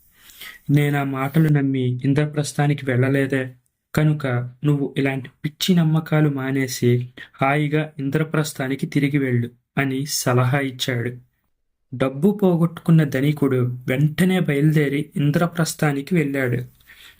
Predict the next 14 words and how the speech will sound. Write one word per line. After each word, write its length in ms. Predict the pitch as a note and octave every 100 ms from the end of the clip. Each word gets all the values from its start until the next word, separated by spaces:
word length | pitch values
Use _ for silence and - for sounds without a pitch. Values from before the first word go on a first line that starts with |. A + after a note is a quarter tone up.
| - C#3+
ఆయన 580 | D#3 D#3+ C#3+ B2+ B2+ - C3+
తలారి 360 | C3+ E3 F#3+ F#3+
చెప్పిన 360 | F#3 F3 D#3+ C#3
గుర్తులను 460 | - - D#3 D3+
బట్టి 520 | D3 B2 B2 C#3+ A#3+ _ _ - -
ఒక 120 | D3
చెట్టు 380 | D#3 D3+ - -
కింద 240 | F#3 F3
తవ్వి 360 | F3 D3+ C3+ D3+
చూడగా 680 | - C#3+ C#3 C3+ B2 A#2+ B2 _ _ -
నిజంగానే 640 | C3+ F#3+ G3+ G3 E3 E3+
పెద్ద 400 | F3+ B2+ - F#3
నిధి 320 | E3+ D3+ E3
దొరికింది. 580 | D3 - - B2 B2